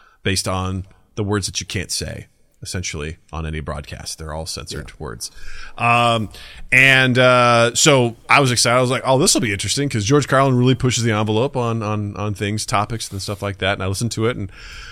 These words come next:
Speaker 1: um, I was like, "This is kind of impressive."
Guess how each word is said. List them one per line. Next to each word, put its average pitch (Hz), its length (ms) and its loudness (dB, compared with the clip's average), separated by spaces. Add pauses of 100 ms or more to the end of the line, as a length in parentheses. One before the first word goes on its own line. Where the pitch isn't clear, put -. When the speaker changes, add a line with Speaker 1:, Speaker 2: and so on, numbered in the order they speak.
(260)
Speaker 1:
um, 98 640 -2 (1080)
I 110 120 -8
was 92 200 -4
like, 87 300 -6 (400)
"This - 180 -8
is - 60 -4
kind - 200 -8
of 76 100 -10
impressive." - 680 -10